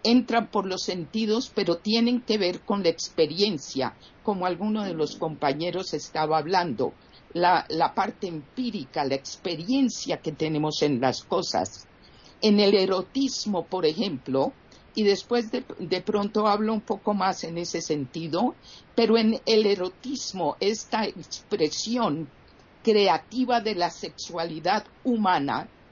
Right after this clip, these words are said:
y ahí lo humano es bien interesante, porque en el humano la sexualidad no es únicamente reproductiva,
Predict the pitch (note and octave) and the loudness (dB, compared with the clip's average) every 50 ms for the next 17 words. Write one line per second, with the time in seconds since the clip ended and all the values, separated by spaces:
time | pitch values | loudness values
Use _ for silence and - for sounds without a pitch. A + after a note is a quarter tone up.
0 | - D#3 D#3+ E3 E3 E3 E3+ G3+ G3+ G#3 A3+ G3+ A3 G#3 F#3 G#3 G3+ F3 G3 F#3+ | -10 -4 -2 0 0 0 0 -2 -2 -2 -2 -2 -2 -2 0 0 0 0 0 -4
1 | F3 F3+ - - G3 A3 G#3+ A3+ G3+ G3+ G3 - - F#3+ E3+ D#3 D#3 - - F#3 | -8 -10 -10 -8 -6 -4 -4 -4 -4 -4 -6 -6 -2 -2 0 0 0 0 0 0
2 | D#3+ B2 B2 A#2+ - D#3+ F3 F3 - - - - _ - G3 F3+ - - - F#3 | 0 0 0 -2 -4 -4 -4 -4 -8 -14 -20 -14 _ -6 -6 -6 -4 -2 -2 -2
3 | F3 F3 - - E3 D#3+ E3 E3 D#3+ E3 E3 D#3+ F3+ F3+ F3+ F#3 G3 G#3 G3 - | 0 0 -2 -2 -2 -2 -2 -2 -2 -2 -2 0 0 0 0 0 -2 -4 -4 -4
4 | - E3+ D3+ D3 - - C#3 - - - D3+ D#3 D#3 D3 D#3 D#3 E3 F#3 F3 F3 | -4 -4 -4 -4 -4 -6 -8 -6 -4 -4 -2 -2 0 0 0 2 2 2 2 0
5 | F3 E3 F3+ E3+ E3 - - - - - _ _ _ _ - G3+ G#3 G3+ G3 G#3 | -4 -4 -4 -4 -4 -6 -8 -12 -16 -20 _ _ _ _ -4 -2 -2 -2 -2 -4
6 | - F#3 F3 F3+ E3+ F3+ F3 - - F3 - G3 D#3 C3+ - E3+ E3 D#3 D3+ D3 | -2 -2 -2 0 -2 -4 -4 -4 -6 -6 -4 -4 -4 -4 -2 -2 0 0 2 0
7 | C#3 - - B3 A#3 G#3 C#3+ B2+ C3 C#3+ - | 0 -2 -2 -2 0 2 2 2 2 2 0